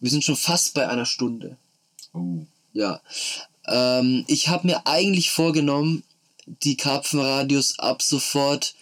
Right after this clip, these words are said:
Speaker 1: nicht mehr ganz so ausschweifend zu machen, weil umso länger die sind, umso länger muss ich das Ganze bearbeiten, anhören, mastern und, äh, so weiter und so fort.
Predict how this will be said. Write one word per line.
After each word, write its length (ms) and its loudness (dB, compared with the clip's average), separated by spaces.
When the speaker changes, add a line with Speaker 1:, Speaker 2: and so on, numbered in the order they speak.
Speaker 1:
nicht 540 2
mehr 260 2
ganz 340 2
so 160 2
ausschweifend 840 0
zu 160 0
machen, 460 -4
weil 840 0
umso 260 2
länger 260 4
die 80 -2
sind, 200 0
umso 220 0
länger 260 2
muss 160 -2
ich 80 -6
das 120 -6
Ganze 240 -4
bearbeiten, 840 -4
anhören, 920 -4
mastern 800 -4
und, 640 -8
äh, 380 -2
so 140 -2
weiter 240 0
und 100 -4
so 100 -4
fort. 400 -2